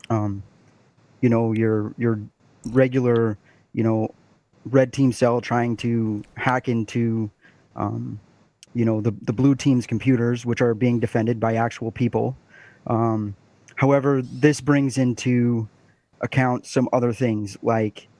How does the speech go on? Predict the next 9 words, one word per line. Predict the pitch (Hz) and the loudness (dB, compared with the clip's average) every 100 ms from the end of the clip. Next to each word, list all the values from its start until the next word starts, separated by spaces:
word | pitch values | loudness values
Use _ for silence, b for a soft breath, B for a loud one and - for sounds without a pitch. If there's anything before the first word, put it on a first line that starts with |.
| _ - - - | _ -16 -12 -6
um, | 110 101 98 101 _ - | -2 -2 -4 -10 _ -2
the | 139 | 0
industry | 131 131 127 | 2 0 -4
partners, | - 120 123 123 107 | -2 -2 0 -2 -2
which | 117 - - - | -4 -4 -16 -4
we | 123 120 | -2 -2
play | - 113 110 113 | -2 -2 0 0
in, | 110 110 | -2 -4
in, | 113 107 104 | -4 -2 -4